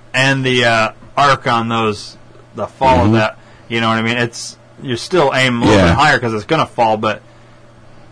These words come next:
Speaker 2: It won't be such a direct
Speaker 1: I don't know. So it's, I guess, it's a possibility. Another Australian eyewitness says she and her husband were sat in the bar of the Luxor Hotel when they saw a heavily armed man dressed as,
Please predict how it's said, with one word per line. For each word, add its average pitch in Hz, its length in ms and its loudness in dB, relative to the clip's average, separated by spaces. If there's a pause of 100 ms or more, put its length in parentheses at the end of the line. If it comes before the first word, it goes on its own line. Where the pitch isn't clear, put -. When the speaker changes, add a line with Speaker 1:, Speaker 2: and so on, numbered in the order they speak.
(180)
Speaker 2:
It - 80 -4
won't 85 140 2
be 80 80 0
such - 280 0
a 69 200 0
direct 73 600 -2 (240)
Speaker 1:
I 101 40 -20
don't 117 120 -12
know. 254 300 0 (160)
So - 200 -4
it's, 120 200 -2
I 120 100 0
guess, - 460 -2 (520)
it's 139 200 -6
a - 60 -4
possibility. 170 680 2 (420)
Another 196 320 2
Australian 175 560 4
eyewitness 151 520 2
says 139 460 2
she 151 340 -2
and 147 100 0
her 131 140 2
husband 139 480 0 (340)
were 117 160 -4
sat 151 320 0
in 135 60 -8
the 127 80 -2
bar 135 240 2
of 131 120 0
the 120 80 -2
Luxor 139 340 0
Hotel 139 440 0
when 127 140 -2
they 117 480 -2
saw 120 380 0
a - 20 0
heavily 190 340 0
armed 165 240 2
man 139 220 2
dressed 143 260 0
as, 131 180 0